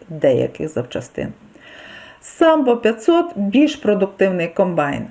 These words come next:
але мати треба на увазі, що в разі поломки критичних деталей двигуна деякі з них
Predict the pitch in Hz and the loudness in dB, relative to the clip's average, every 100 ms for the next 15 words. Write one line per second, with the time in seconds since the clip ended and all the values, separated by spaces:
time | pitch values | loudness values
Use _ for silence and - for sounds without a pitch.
0 | - 185 180 185 220 233 254 247 208 208 | -2 0 2 2 2 2 0 0 0 2
1 | 214 208 214 220 220 240 185 - 120 - | 2 2 4 4 4 4 2 -2 -12 -12
2 | - - 226 214 254 202 165 143 - - | -4 0 2 2 2 2 0 -4 -4 -18
3 | - - 240 262 277 202 - 156 190 180 | -20 0 4 6 4 2 -2 -4 -2 -2
4 | 214 - 135 147 160 143 165 139 143 151 | -2 -2 -4 -2 -2 2 2 2 0 0
5 | 131 160 208 277 311 - 185 170 170 202 | 0 2 2 2 -2 -6 -2 2 2 2
6 | 233 320 285 311 320 | 0 2 4 2 0